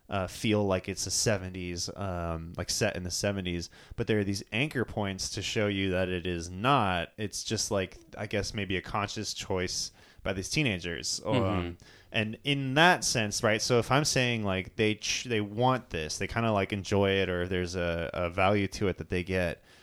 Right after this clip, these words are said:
Speaker 1: um, because teenagers, you know, they all wanna be fucking cool too, right? It just makes sense to me. Like, they're gonna be, like, hipsters.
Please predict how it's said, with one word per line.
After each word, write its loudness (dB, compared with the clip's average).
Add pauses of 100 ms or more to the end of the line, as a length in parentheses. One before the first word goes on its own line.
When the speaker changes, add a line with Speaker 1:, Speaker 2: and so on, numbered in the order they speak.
(220)
Speaker 1:
um, 2
because -2
teenagers, -2
you -4
know, -2
they 0
all 2
wanna 0
be -4
fucking -6
cool 2
too, 2
right? 2
It -12
just -2
makes 2
sense -4
to -12
me. -2 (320)
Like, -4
they're 2
gonna 2
be, 2
like, 0 (240)
hipsters. -4